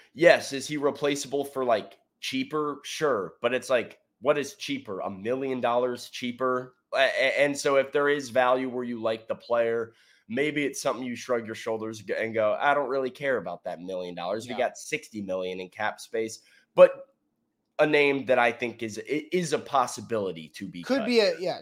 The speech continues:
Speaker 2: could be a guy that you just keep around and, you know, you see if he, uh, performs well in camp, right? But, all right, who's your third?
Speaker 1: Sure. This is the one that I've seen floated around by, uh, fans, media, whatever, and it's because of the cap number attached to him that I just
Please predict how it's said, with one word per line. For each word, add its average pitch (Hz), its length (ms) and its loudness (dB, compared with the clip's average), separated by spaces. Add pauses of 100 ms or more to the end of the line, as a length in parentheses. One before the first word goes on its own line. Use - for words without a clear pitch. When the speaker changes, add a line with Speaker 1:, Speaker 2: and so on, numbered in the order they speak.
Speaker 2:
could 247 200 -4
be 262 120 2
a 220 40 2
guy 190 300 8
that 208 80 0
you 190 80 -10
just 185 180 -4
keep 220 240 -6
around 180 440 2
and, 170 280 -4
you 180 80 -6
know, 170 180 -4
you 170 120 -12
see 190 220 -6
if 180 120 -4
he, 165 200 -8 (100)
uh, 156 220 0
performs 175 560 -2
well 165 280 4
in 151 100 -2
camp, 127 300 -10 (100)
right? 147 260 -4
But, 139 220 -10
all 143 140 -4
right, - 120 -12
who's 202 260 0
your 202 120 0
third? - 400 -4 (100)
Speaker 1:
Sure. - 320 -2
This 185 300 0
is 208 60 -4
the 220 80 8
one 196 260 8
that 139 100 6
I've 127 180 4
seen 131 280 -6
floated 117 420 -2
around 104 400 0
by, 95 320 -2 (720)
uh, 127 180 4
fans, 170 520 6
media, 139 500 2 (160)
whatever, 131 600 2
and 151 140 0
it's 143 280 -2
because 160 360 -8
of 139 60 -12
the 120 80 -6
cap 120 300 -2
number 113 200 0
attached 113 400 -4
to 135 120 -6
him 147 220 -4
that 117 140 4
I 110 100 2
just 110 260 -10